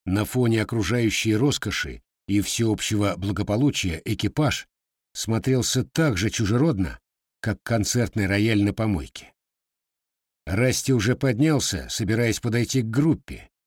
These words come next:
когда нужный ему человек сам отделился от экипажа и, что-то им сказав, направился прямо в сторону кафе. Но надеждам гиганта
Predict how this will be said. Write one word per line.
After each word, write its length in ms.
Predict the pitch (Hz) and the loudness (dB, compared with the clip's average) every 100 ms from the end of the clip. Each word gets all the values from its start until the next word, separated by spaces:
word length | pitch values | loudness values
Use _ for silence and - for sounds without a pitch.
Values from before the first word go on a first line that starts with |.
| _ _ | _ _
когда 320 | 107 95 110 | -4 0 2
нужный 400 | 120 151 80 107 | 4 4 2 0
ему 180 | 110 120 | 2 0
человек 480 | - 98 110 143 - | 0 -2 0 0 -2
сам 460 | - 160 113 65 - _ _ | -2 0 0 -4 -16 _ _
отделился 720 | 98 98 85 113 117 95 113 | -4 -2 0 0 0 0 -2
от 220 | - 101 | -4 -4
экипажа 580 | 104 107 - 165 76 64 _ _ _ _ | -4 -2 0 0 -2 -10 _ _ _ _
и, 140 | 95 98 | 0 0
что-то 320 | - 117 117 | 2 0 2
им 160 | 107 | 2
сказав, 560 | 101 - 90 131 139 - _ _ _ _ _ _ _ _ _ _ | 0 -2 0 0 0 -6 _ _ _ _ _ _ _ _ _ _
направился 720 | 85 95 107 120 117 104 110 | 0 0 2 0 0 0 -2
прямо 460 | 95 104 123 151 151 | -2 2 4 2 0
в 80 | - | -2
сторону 540 | - 113 104 104 104 | -4 0 0 0 0
кафе. 480 | 120 - 82 65 - _ _ _ _ _ - | -4 -6 -10 -10 -14 _ _ _ _ _ -4
Но 180 | 90 104 | 0 2
надеждам 600 | 101 92 143 104 139 120 | 2 2 2 2 2 2
гиганта 680 | 131 131 139 127 135 131 | 2 2 2 2 2 0